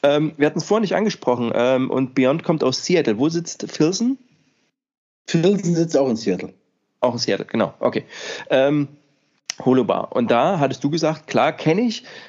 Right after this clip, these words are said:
Speaker 1: Äh,
Speaker 2: Ja.
Speaker 1: und, äh, erzähl mal, was, äh,
Speaker 2: Holobar ist ja auch eine, äh, Marke, die hat, äh, Outdoor-Bekleidung gemacht.
Speaker 1: Mhm.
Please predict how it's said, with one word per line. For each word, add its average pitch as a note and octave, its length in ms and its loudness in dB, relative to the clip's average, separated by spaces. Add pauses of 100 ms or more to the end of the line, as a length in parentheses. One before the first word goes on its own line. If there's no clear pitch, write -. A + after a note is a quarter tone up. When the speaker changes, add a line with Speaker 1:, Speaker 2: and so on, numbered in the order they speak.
(120)
Speaker 1:
Äh, - 240 -2 (140)
Speaker 2:
Ja. - 200 0
Speaker 1:
und, D#3+ 340 0
äh, D#3 300 2
erzähl D#3 280 2
mal, G#2 160 2
was, C3+ 200 -8
äh, D3 240 2 (320)
Speaker 2:
Holobar G3+ 380 2
ist - 140 -6
ja F3+ 320 0
auch F3+ 180 2
eine, F3 300 2
äh, D3+ 160 0
Marke, D#3+ 320 0
die D3+ 180 2
hat, D#3 220 -4
äh, B2 340 0
Outdoor-Bekleidung G3 880 0
gemacht. G#3+ 460 -2
Speaker 1:
Mhm. E3 360 -2